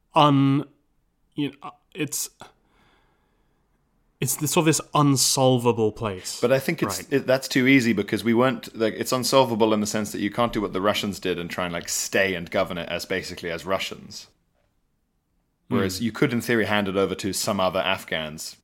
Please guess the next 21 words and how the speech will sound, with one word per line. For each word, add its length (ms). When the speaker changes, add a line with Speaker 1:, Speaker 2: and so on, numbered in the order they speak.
Speaker 2:
because 520
it's 140
not 120
like 140
when 160
we 100
leave, 360
it's, 220
it's, 340
like, 120
the 80
Taliban 400
are 120
governing 360
it, 120
so 80
it's 120
clearly 240
possible 380
to 80
govern, 360